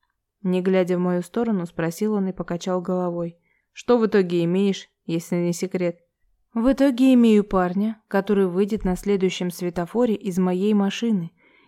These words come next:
если хоть ещё раз подумает, что я бы посмела на него поспорить», обиженно проговорила я и продолжила тем же тоном. «Моя подруга из Грязовца рассталась с парнем,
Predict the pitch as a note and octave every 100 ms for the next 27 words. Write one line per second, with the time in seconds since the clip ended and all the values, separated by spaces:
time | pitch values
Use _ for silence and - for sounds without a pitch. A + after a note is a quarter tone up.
0 | _ G3+ A3 A3 A3 - A#3+ - A3+ -
1 | A#3+ A3 F#3+ E3 - E3+ E3 G3+ A3 E3+
2 | E3 _ _ _ - - F3+ E3+ G#3 A3
3 | F3 - F3+ - F#3+ A3 F3 E3 F3+ F#3
4 | G3 G3 F#3+ - - F#3 E3+ E3 - _
5 | _ _ _ F3 F3 A3+ G#3 F#3 F3 E3+
6 | F3+ F3+ F3+ F3 E3+ E3+ G#3 B3+ _ _
7 | _ - F#3+ F#3 E3+ F3+ G3 G#3 F#3 F#3
8 | F3+ F3+ F3 F3 E3+ E3+ - _ _ _
9 | _ A3+ A3+ A3 A3 A3 A#3 F#3+ F3+ F3
10 | F3+ F3 F3+ - G#3+ F3 E3+ F#3+ F3+ E3+
11 | - G#3 G3 F3 E3+